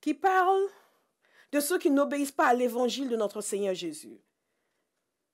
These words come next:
Dans deux Thessaloniciens un, verset neuf, « Ils auront pour châtiment une ruine éternelle,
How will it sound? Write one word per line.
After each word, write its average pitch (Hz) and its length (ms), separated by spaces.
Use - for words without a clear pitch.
Dans 214 120
deux 262 140
Thessaloniciens 233 720
un, 165 300
verset 269 340
neuf, « 190 360
Ils 277 160
auront 302 160
pour 254 140
châtiment 226 580
une 196 160
ruine 190 320
éternelle, 147 560